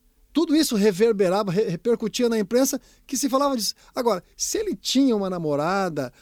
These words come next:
ou, ou duas, ou dez, ou mil, é, não se fala nisso, entendeu?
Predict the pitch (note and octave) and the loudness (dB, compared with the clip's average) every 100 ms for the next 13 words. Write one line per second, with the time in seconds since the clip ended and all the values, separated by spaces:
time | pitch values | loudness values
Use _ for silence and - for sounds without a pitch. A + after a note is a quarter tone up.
0 | _ _ E3 F3 D3 E3+ A3 E3 E3 D3+ | _ _ -6 -2 0 -2 -2 -4 -6 -2
1 | G#3 E3 D3+ F3+ E3 F3 C4 C4+ - _ | -2 -2 -2 -2 -2 0 2 0 -4 _
2 | _ _ _ A3 B3 B3+ - _ _ _ | _ _ _ -4 -2 -4 -6 _ _ _
3 | B3 D4 C#4+ - - D4 C4+ F3 E3+ D#3+ | -4 -2 -2 -2 0 0 0 0 -2 -4
4 | - D3 F3 G3+ G3 | -6 -8 -4 -2 -4